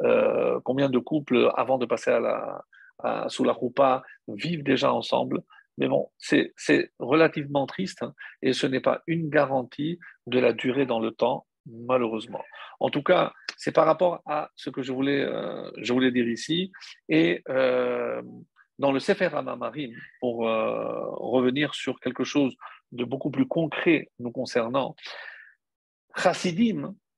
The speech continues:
qu'est-ce que c'est les Chassidim ? Hem ha-mitnagim lifni mishratani.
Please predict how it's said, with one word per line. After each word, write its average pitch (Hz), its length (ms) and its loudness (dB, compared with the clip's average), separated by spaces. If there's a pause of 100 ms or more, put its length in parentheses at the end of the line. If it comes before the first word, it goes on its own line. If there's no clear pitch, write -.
(160)
qu'est-ce 175 180 0
que 185 60 0
c'est 170 160 -4
les 151 80 0
Chassidim ? 139 560 -6 (120)
Hem 190 280 2
ha-mitnagim 156 1300 0
lifni 151 460 0
mishratani. 143 520 -2